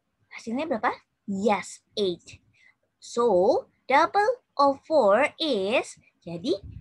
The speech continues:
kelipatan dua atau double dari empat adalah,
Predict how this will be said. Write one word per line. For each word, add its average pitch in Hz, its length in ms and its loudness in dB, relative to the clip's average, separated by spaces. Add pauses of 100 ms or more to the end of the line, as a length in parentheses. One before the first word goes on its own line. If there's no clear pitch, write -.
(160)
kelipatan 269 480 -6
dua 254 240 0
atau 262 240 -4
double 240 400 0
dari 233 240 -4
empat 233 480 -6
adalah, 208 400 -2